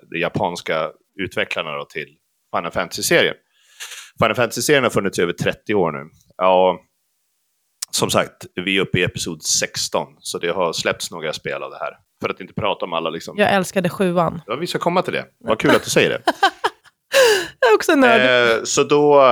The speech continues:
Speaker 1: då finns det en kille som heter, eh, Yoshida-san, som är liksom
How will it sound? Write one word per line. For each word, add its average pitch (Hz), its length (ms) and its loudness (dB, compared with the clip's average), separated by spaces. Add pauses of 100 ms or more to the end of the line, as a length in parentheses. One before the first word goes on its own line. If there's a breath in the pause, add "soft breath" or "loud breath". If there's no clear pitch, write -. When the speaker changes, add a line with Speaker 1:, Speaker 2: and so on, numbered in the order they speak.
(240)
Speaker 1:
då 127 140 -4
finns 147 180 -2
det 143 60 -4
en 120 60 -8
kille 110 180 -2
som 110 120 -8
heter, 92 540 2
eh, 90 160 2
Yoshida-san, 127 840 0
som 95 240 -12
är 82 320 -2 (160)
liksom 82 340 -8